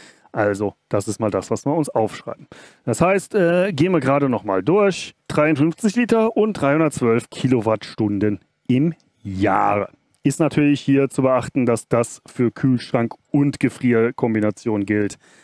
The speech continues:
Also muss man ein bisschen im Hinterkopf behalten, weil hier Kühlschrank und so mit drin ist. Jetzt habe ich schon gesagt, ich hätte gerne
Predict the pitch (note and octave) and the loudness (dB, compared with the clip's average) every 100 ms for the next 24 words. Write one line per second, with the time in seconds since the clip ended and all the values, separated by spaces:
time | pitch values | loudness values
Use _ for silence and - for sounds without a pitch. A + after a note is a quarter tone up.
0 | _ _ G#2+ G2+ G2 - F#2+ F#2+ - F#2+ | _ _ -6 -4 -4 -6 -6 -6 -6 -6
1 | F#2 _ - G#2+ G#2 - G#2 - F#2 G2+ | -8 _ -8 -4 -2 -2 -2 -2 0 0
2 | - G2+ G2 G2 G#2 F#2 - G#2+ - G#2 | -2 -4 -2 -2 -4 -4 -2 -2 -2 -8
3 | G2+ G2 G2 G2+ G#2 A2 - G#2 F#2+ - | -6 -4 -4 -4 -6 -8 -6 -6 -6 -12
4 | - _ _ _ _ _ _ _ _ _ | -20 _ _ _ _ _ _ _ _ _
5 | _ B2+ B2+ G#3+ G#3+ F#3+ F#3+ D#3+ G3 - | _ -2 2 2 2 2 2 2 2 -2
6 | - F3+ F#3 - B2+ - D3+ A2 G#2 G#2+ | 0 2 0 -2 -2 0 0 2 2 2
7 | A2 | 0